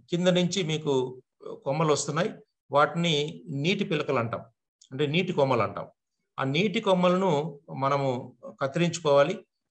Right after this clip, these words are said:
నీటి కొమ్మలను ఎటువంటి పరిస్థితుల్లో, ఆ, దానిమ్మ మొక్క పైన పెరగనీయకూడదు. తర్వాత ఈ కొమ్మలను, రెమ్మలను కత్తిరించేటప్పుడు నేను ఇంతకుముందు చెప్పినట్లుగా, కొమ్మల చివరి భాగంలో, అంటే, ప్రధాన కొమ్మ కాకుండా దానిపైన వచ్చేటువంటి రెండవ,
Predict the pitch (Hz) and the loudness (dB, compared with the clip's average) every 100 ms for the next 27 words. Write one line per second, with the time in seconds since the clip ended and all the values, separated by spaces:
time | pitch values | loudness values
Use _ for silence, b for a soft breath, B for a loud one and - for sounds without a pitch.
0 | - 143 139 151 147 143 147 143 127 139 | -10 -10 -6 -4 0 0 0 -2 -2 0
1 | 139 143 123 120 - 131 135 117 - - | -2 -2 -6 -6 -8 -4 -2 -2 -6 -14
2 | 123 120 113 113 110 131 135 131 123 120 | -10 -6 -6 -6 -4 -4 -4 -4 -6 -6
3 | 117 117 117 110 131 131 127 123 123 - | -4 -4 -2 0 0 0 -2 -4 -4 -10
4 | _ b b b 160 170 202 196 190 143 | _ b b b 0 4 4 4 4 4
5 | 139 - _ _ 156 - 156 196 226 220 | 2 -10 _ _ -12 -6 -2 2 4 6
6 | 180 175 180 175 151 175 170 170 156 151 | 4 4 2 2 -2 -2 -4 -4 -4 -4
7 | 147 151 156 151 147 175 165 151 160 156 | 0 0 0 -2 -4 -4 -4 -6 -4 -4
8 | 147 170 123 - - _ _ _ _ _ | -2 0 0 -2 -12 _ _ _ _ _
9 | _ 160 170 214 220 208 170 185 165 151 | _ -2 2 2 2 2 2 2 4 2
10 | 135 135 143 - - _ _ _ _ _ | 2 0 0 -2 -10 _ _ _ _ _
11 | - 147 175 - 135 165 190 208 202 180 | -12 -4 -4 -2 0 4 4 4 4 2
12 | 170 165 151 139 143 156 175 127 147 165 | 0 0 0 0 -2 -4 -2 0 0 0
13 | 170 175 175 165 165 156 156 151 147 143 | 0 0 0 -2 -6 -6 -6 -6 -6 -6
14 | 104 _ - 123 143 190 196 185 | -8 _ -8 -4 0 2 2 2